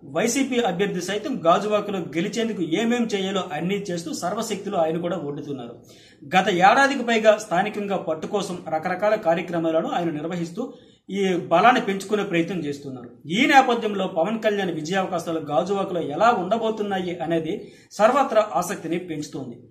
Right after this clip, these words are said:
మూడు పార్టీల అభ్యర్థుల బలాలు, బలహీనతలు, గెలుపోటముల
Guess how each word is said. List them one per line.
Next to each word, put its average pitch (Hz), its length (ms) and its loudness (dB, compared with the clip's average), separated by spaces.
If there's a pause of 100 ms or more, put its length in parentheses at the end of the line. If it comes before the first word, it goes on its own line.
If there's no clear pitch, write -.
(300)
మూడు 240 280 4
పార్టీల 247 420 6
అభ్యర్థుల 190 560 0
బలాలు, 180 640 4
బలహీనతలు, 180 720 -4
గెలుపోటముల 185 480 -2